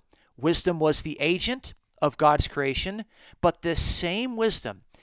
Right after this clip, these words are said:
is stated in three different places as being identified with Sarah, Abraham's wife. And number four, it needs to be stated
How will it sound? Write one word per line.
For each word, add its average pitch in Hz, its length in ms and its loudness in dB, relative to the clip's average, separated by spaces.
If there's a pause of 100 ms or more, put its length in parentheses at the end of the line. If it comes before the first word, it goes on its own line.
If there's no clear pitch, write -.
is 160 180 0
stated 170 480 2
in 139 160 -10
three 180 300 -8
different 214 280 -2
places 135 500 -4
as 143 260 -2
being 147 340 -6
identified 143 680 0 (240)
with 139 200 -2
Sarah, 139 600 2 (460)
Abraham's 139 540 -2
wife. 110 380 -6 (480)
And 202 160 -2
number 208 160 2
four, 113 380 -2 (340)
it - 160 -8
needs 240 380 0
to 196 60 -6
be 208 120 -2
stated - 500 0